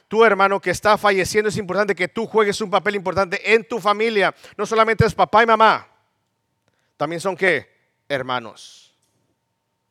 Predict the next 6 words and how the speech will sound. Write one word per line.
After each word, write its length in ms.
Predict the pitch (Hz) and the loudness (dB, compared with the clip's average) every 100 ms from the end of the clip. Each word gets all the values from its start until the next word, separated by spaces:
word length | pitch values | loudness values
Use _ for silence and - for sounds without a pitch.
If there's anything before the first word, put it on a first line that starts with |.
| _ _ _ _ - | _ _ _ _ -8
Siempre 360 | 226 247 240 | -4 0 2
hay 80 | 240 | 2
un 120 | 233 | 4
hermano, 680 | 226 185 208 220 175 170 185 | 2 4 6 6 4 -2 0
un 240 | 202 214 | 0 0
hijo 500 | 240 240 175 196 190 | -2 -2 -2 -2 -2